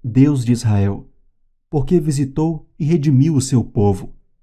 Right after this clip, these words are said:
E nos suscitou plena e poderosa salvação na casa de Davi, seu servo, como havia prometido desde a antiguidade,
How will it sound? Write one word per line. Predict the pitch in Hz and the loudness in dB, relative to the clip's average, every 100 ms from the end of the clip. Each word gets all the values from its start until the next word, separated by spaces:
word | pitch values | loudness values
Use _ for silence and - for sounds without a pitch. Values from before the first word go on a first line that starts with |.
| _ _ _ _ _ - | _ _ _ _ _ -4
E | 131 | 0
nos | 113 | 0
suscitou | - 123 123 - 127 120 | 0 -4 -4 -2 -2 -2
plena | - - 127 156 160 156 - | -4 -2 0 2 0 -4 -6
e | 160 | -8
poderosa | 131 170 151 135 151 156 | -4 -4 0 0 -2 -4
salvação | 147 160 151 143 - 120 117 | -6 -6 -6 -6 -4 -2 0
na | 117 104 | 0 -2
casa | - - 135 135 | -6 -4 -2 0
de | 127 123 | 0 0
Davi, | 123 101 110 110 | 0 0 -2 -2
seu | - 139 | -2 -2
servo, | 131 - 113 98 92 - - _ _ _ _ | -2 -2 -2 0 -2 -6 -16 _ _ _ _
como | - 175 170 | -4 -2 -2
havia | 135 156 180 | -2 -2 -2
prometido | 180 160 143 131 147 135 147 135 - _ - | 0 -2 -2 -2 -2 0 -4 -8 -18 _ -8
desde | 123 160 180 135 | -2 0 2 2
a | 151 | 0
antiguidade, | 139 139 131 110 101 95 104 110 | 0 0 2 2 2 0 -4 -18